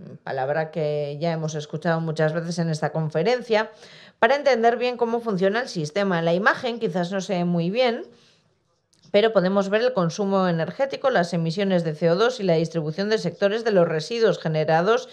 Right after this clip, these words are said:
en la comunidad autónoma del País Vasco. En el resto de Euskal Herria se observarían resultados similares, tanto en Navarra como en Ipar Euskal Herria.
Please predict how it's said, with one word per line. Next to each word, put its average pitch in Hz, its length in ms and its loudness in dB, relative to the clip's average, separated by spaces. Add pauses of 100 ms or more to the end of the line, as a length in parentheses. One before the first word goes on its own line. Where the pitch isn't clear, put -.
(320)
en 190 220 2
la 175 120 2
comunidad 175 360 2
autónoma 165 460 0
del 156 120 -2
País 151 320 0
Vasco. 233 400 0
En 151 100 -4
el 156 120 0
resto 226 240 0
de 269 60 4
Euskal 247 260 0
Herria 233 360 0
se 247 140 -4
observarían 156 580 -2
resultados 165 720 -2 (180)
similares, 160 680 2 (400)
tanto 160 400 2
en 165 220 2
Navarra 151 500 2
como 156 240 0
en 151 140 0
Ipar 143 260 0
Euskal 143 380 -2
Herria. 165 580 0